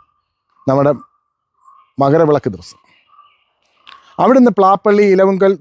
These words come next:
നിലയ്ക്കൽ വഴി നിലയ്ക്കൽ മഹാദേവ ക്ഷേത്രത്തിലെത്തും, ശ്രീ മഹാദേവ ക്ഷേത്രത്തിലെത്തും.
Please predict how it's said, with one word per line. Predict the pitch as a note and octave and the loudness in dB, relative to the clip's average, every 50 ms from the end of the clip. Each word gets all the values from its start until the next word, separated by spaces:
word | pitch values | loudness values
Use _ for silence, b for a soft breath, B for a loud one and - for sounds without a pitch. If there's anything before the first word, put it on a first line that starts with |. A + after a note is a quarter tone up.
| E3 | -2
നിലയ്ക്കൽ | E3 E3+ F3+ - - F#3+ F#3+ G3+ - _ _ - D3 | 0 0 0 0 0 -2 -2 -2 -4 _ _ -4 -2
വഴി | D3 D3+ E3 - - _ _ _ _ _ _ _ _ _ - D3 | 0 0 -2 -2 -6 _ _ _ _ _ _ _ _ _ -2 0
നിലയ്ക്കൽ | E3 F#3 E3+ - F#3+ F#3+ E3 C#3+ | 0 0 0 0 0 0 0 -2
മഹാദേവ | C3+ D3 E3 F3+ F3 - - - _ _ - D#3+ D#3+ D#3+ D3 | -2 0 0 0 0 -2 -6 -16 _ _ -4 -2 0 0 -2
ക്ഷേത്രത്തിലെത്തും, | - D#3 C#3+ D3 C#3 C3 B2 A#2+ - D#3 - - _ | -2 -4 -4 -4 -4 -4 -6 -6 -6 -6 -8 -8 _
ശ്രീ | - D3+ D3 C#3+ | -6 -4 -2 -2
മഹാദേവ | A#2+ C#3 D#3 E3 D#3+ D#3+ D#3 - | -2 0 0 0 2 0 0 0
ക്ഷേത്രത്തിലെത്തും. | - C3+ C3+ C3 A#2 A2 G2+ - C3+ - | -4 -6 -6 -6 -8 -10 -10 -10 -12 -12